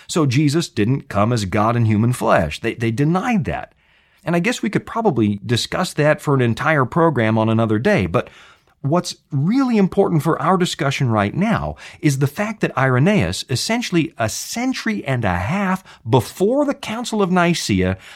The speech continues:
identifies four Gospels. And only four. Now, if there were eighty some competing Gospels at the Council of Nicaea, how could Irenaeus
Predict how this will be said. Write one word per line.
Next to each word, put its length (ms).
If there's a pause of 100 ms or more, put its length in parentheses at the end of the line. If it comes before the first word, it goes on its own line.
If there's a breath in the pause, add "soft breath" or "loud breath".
(140 loud breath)
identifies 1120 (120)
four 640 (200)
Gospels. 680 (560)
And 300 (100)
only 320
four. 460 (420)
Now, 260 (140)
if 200
there 220
were 380
eighty 280
some 280
competing 480
Gospels 480
at 80
the 80
Council 420
of 100
Nicaea, 540 (240 loud breath)
how 160
could 160
Irenaeus 640